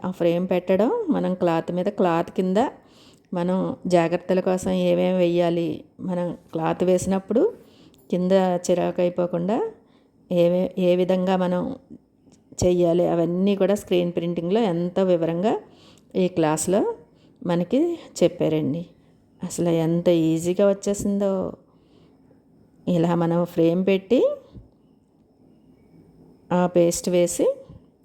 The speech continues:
అది కూడా ఆ పేస్ట్ మనం రెండు మూడు కలర్స్ కలుపుకుంటే ఏ కలర్స్ వస్తాయో అవన్నీ కూడా చెప్పడం జరిగిందండి. మీకు ఇంకా వివరంగా కూడా నేను, వాళ్ళు పాంప్లెట్స్ ఇచ్చారు,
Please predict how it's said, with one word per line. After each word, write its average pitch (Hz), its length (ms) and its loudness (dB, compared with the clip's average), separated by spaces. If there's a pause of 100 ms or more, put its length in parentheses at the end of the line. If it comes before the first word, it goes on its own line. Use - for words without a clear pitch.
(1040)
అది 170 220 2
కూడా 202 180 2
ఆ 202 80 0
పేస్ట్ 175 420 0
మనం 180 400 -2
రెండు 165 240 -2
మూడు 170 200 0
కలర్స్ 160 380 -2
కలుపుకుంటే 165 760 0
ఏ 160 200 2
కలర్స్ 175 420 0
వస్తాయో 165 520 -2
అవన్నీ 165 520 -2
కూడా 180 180 2
చెప్పడం 160 400 -4
జరిగిందండి. 160 640 -4 (1200)
మీకు 165 240 2
ఇంకా 165 280 2
వివరంగా 180 520 0
కూడా 180 260 -2
నేను, 208 380 -2 (320)
వాళ్ళు 170 220 -2
పాంప్లెట్స్ 170 520 0
ఇచ్చారు, 185 500 0